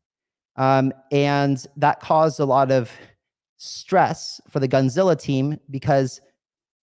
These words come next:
the thing is, is what, when you launch a token,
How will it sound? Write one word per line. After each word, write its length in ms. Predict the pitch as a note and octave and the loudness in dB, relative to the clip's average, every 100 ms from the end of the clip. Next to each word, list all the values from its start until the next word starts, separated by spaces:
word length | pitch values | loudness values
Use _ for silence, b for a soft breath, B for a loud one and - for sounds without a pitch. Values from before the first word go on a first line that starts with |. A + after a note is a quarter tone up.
| _ _ _ _ _ _ _ | _ _ _ _ _ _ _
the 80 | C3 | -4
thing 220 | - G3+ | 0 0
is, 120 | F3 | 0
is 80 | C#3+ | -2
what, 180 | C3 - C3+ | -2 0 0
when 140 | D#3 | 0
you 160 | F#3 G3+ | 0 0
launch 220 | G#3 G#3 | 0 -2
a 60 | |
token, 580 | E3 - E3 D#3+ C#3 A#3 | -6 0 0 0 -4 -6